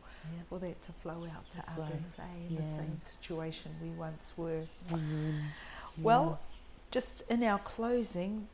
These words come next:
Speaker 2: I'd love for you just to share, uh, a word of encouragement or a verse or,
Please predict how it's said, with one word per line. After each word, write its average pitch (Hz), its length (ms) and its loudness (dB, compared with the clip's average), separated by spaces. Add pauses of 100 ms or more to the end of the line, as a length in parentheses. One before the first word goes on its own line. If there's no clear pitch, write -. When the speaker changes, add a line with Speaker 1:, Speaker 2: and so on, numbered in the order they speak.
(160)
Speaker 2:
I'd 196 180 2
love 233 280 6
for - 160 -4
you 233 120 2
just - 260 -2
to 208 80 -2
share, 214 540 4 (100)
uh, 165 260 0 (100)
a - 20 0
word 175 220 4
of 156 80 -2
encouragement 220 920 -2
or 165 100 -2
a 156 40 -2
verse 208 520 2
or, 160 300 0